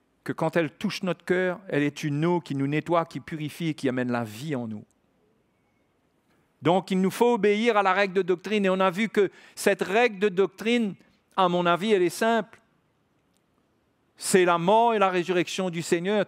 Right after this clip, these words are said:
Tout part de là. Mourir avec Christ pour vivre avec Christ. La règle, c'est que si on meurt avec lui, on vivra avec lui. Hein ? C'est ça.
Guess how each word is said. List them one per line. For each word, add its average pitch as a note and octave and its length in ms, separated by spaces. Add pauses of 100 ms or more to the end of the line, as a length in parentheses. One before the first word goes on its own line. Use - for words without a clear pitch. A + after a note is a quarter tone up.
(100)
Tout C#4 180
part G#3 380
de F#3 80
là. C#3+ 340 (840)
Mourir G3+ 400
avec G#3+ 240
Christ A#3 420 (300)
pour F3 160
vivre F#3 340
avec D3+ 220
Christ. - 400 (920)
La F3 100
règle, A#3 220
c'est A#3 140
que G#3+ 160
si - 160
on G#3 140
meurt C4 260
avec B3 240
lui, D4+ 280
on G3+ 100
vivra D#3+ 320
avec B2 180
lui. G2 180 (1800)
Hein ? C#4+ 180 (640)
C'est A#3+ 120
ça. D4 320